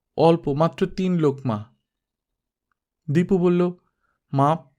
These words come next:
পরী আপার জন্যে ভাত বেড়ে আনবো?" "না, তুমি ঘুমাও।" পরীকে অনেক সাধ্য সাধনা করে দুধ খাওয়াতে হলো।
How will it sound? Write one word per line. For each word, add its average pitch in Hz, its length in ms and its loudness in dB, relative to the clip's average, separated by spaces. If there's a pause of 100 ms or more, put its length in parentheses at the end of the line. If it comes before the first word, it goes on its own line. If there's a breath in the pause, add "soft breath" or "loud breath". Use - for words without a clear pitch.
(100)
পরী 151 200 4
আপার 156 220 2
জন্যে 160 240 2
ভাত 139 200 2
বেড়ে 160 280 2
আনবো?" 180 460 2 (1200)
"না, 147 180 2
তুমি 143 240 -4
ঘুমাও।" 127 500 0 (1600)
পরীকে 269 340 4
অনেক 202 300 4
সাধ্য 143 360 0
সাধনা 139 400 -2
করে 135 260 0
দুধ 117 280 0
খাওয়াতে 107 340 -4
হলো। 104 340 -6